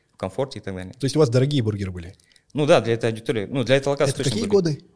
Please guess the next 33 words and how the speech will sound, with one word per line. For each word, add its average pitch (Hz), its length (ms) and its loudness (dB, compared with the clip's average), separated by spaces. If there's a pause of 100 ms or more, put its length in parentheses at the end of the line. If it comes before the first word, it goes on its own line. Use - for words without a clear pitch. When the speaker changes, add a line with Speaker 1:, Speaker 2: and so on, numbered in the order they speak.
(800)
Speaker 1:
Так, 98 200 -8
это 120 180 -6
восемнадцатый 110 720 -6
год. 92 220 -10 (640)
Восемнадцатый 104 380 -14
год. 90 100 -14
Speaker 2:
Но 139 100 -2
тогда 147 220 2
ещё 147 180 2
не 160 80 2
было 113 160 2
как 101 120 -8
будто 101 180 -8
бы 98 80 -12
такого 98 280 -6
тренда 107 320 -4
на 92 120 -6
бургеры, 95 360 -12
да? 107 160 -8 (540)
Speaker 1:
Ну, 165 220 4
кстати, 175 300 2
там 160 240 4
в 131 140 0
одновременно, 147 680 0
одновременно 139 540 2
с - 100 -2
Ванурбургером 131 520 0
у - 20 -2
нас 117 140 -4
было 127 220 -2
где-то 120 220 -4
порядка 120 320 -2
пяти 117 480 -6